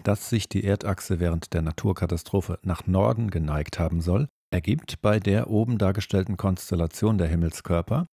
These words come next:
insbesondere der Bahn des ursprünglichen Riesenkometen,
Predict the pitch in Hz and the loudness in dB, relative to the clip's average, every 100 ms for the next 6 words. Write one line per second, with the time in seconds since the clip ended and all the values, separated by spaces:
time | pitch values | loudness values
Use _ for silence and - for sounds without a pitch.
0 | _ - 127 151 - 92 90 82 78 78 | _ -2 0 0 -2 2 2 2 0 0
1 | 85 90 110 78 - 104 98 - 85 82 | 0 0 0 -2 0 -2 0 -2 -2 -2
2 | 82 90 92 98 104 95 95 104 | -2 0 0 0 2 2 2 -2